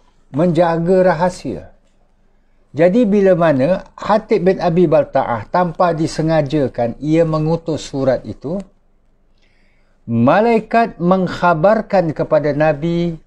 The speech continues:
perbuatan Hatib bin Abi Balta'ah ini.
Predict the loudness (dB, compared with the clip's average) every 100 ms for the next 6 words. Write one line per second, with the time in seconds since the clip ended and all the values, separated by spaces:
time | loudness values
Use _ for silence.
0 | _ -2 0 2 2 2 -2 -2 -4 -4
1 | -4 -8 -6 -6 -4 -4 -2 0 -2 -2
2 | -6 -8 -10 -12 -12 -14